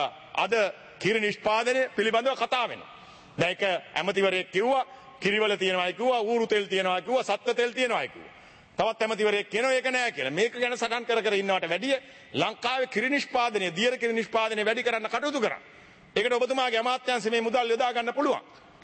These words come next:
ඒ පශු සම්පත් අමාත්‍යාංශෙත් එක්ක එකතු වෙලා තමයි කරන්නේ. ඔබතුමාට තියෙන අවාසනාව තමයි තනියෙන් තීන්දුව ගන්න තියෙන අවස්ථාව බොහොම අඩුයි.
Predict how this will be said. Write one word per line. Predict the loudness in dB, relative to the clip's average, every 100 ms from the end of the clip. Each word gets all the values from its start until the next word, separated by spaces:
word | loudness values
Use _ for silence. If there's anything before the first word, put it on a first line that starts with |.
| -8
ඒ | -2 0 0
පශු | -2 -4
සම්පත් | 0 -2 0 -2
අමාත්‍යාංශෙත් | 0 0 0 0 0 -2 -2
එක්ක | -2
එකතු | 0 0 2
වෙලා | 2 2
තමයි | 0 0
කරන්නේ. | 0 0 0
ඔබතුමාට | 0 2 0 0
තියෙන | -2 0
අවාසනාව | 0 0 0 -2 -2
තමයි | -2 -2 -2 -8 -20 -20 -6
තනියෙන් | -2 0 0 0
තීන්දුව | 0 0 2
ගන්න | 0 0
තියෙන | 0 2 2 -2 -8 -20 -4
අවස්ථාව | 0 0 0 0 0
බොහොම | 0 2
අඩුයි. | 0 -2 -8